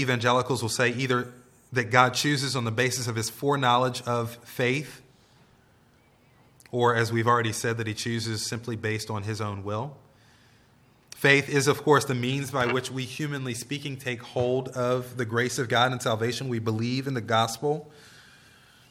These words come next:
And some people reason that the fall has not affected our ability to believe in Christ, so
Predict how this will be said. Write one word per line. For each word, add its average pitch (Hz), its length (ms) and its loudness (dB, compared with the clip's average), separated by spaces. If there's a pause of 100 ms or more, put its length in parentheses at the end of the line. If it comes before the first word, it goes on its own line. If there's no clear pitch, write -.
(540)
And 120 120 -4
some 135 140 8
people 139 240 2
reason 135 480 6
that 127 200 8
the 123 100 4
fall 143 360 10
has 131 200 4
not 131 200 8
affected 139 420 0
our 127 160 2
ability 127 440 2
to 135 120 -2
believe 123 360 -2
in 123 100 -4
Christ, 131 440 4
so 107 380 2